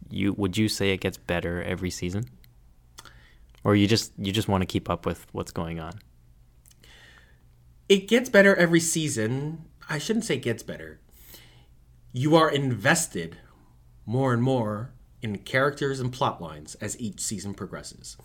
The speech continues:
Speaker 2: There are things in season eight that are going to come to a conclusion that were coming, that, like, started in season one. Like,
Speaker 1: Oh.
Speaker 2: almost a decade ago, I've been waiting for the conclusion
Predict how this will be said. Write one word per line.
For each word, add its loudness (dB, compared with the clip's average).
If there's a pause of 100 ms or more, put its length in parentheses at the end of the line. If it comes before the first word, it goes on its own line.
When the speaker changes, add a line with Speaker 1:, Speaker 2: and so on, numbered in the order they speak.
(420)
Speaker 2:
There 4
are 8
things -2
in -2
season -4
eight -6
that -4
are -2
going -4
to -8
come -6
to -4
a -4
conclusion -8 (440)
that 0
were 0
coming, -2
that, 0
like, -2
started 2
in -4
season -2
one. -2 (1040)
Like, 0
Speaker 1:
Oh. -4 (440)
Speaker 2:
almost 8
a 4
decade 2
ago, -6 (1160)
I've -2
been 0
waiting 2 (320)
for -8
the -6
conclusion -6